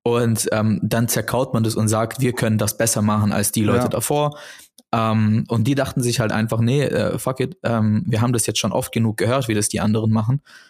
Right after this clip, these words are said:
Speaker 1: Ähm, was sind die Persönlichkeiten
Speaker 2: Ja.
Speaker 1: dahinter?“ Weil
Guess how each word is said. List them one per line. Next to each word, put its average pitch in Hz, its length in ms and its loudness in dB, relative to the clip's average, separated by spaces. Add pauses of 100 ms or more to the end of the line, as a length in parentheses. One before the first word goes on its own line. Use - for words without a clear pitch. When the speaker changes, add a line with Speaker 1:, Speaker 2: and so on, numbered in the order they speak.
(260)
Speaker 1:
Ähm, 110 420 2 (400)
was 131 180 0
sind 123 120 0
die 117 60 2
Persönlichkeiten 117 680 0
Speaker 2:
Ja. 123 100 4
Speaker 1:
dahinter?“ 107 480 0 (440)
Weil 113 560 0